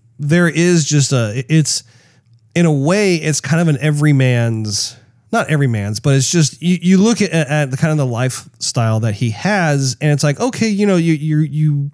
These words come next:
you wanna encourage him to keep going, you know, because you could tell it's like, yeah, he's, he doesn't have, like, an ideal life.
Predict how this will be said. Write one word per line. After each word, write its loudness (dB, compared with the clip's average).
you 6
wanna 4
encourage 2
him 4
to 2
keep -2
going, 0
you 0
know, 2
because 2
you 2
could 0
tell -2
it's -4
like, -2
yeah, 2
he's, -2
he -4
doesn't 0
have, 0
like, -2
an 0
ideal -4
life. -12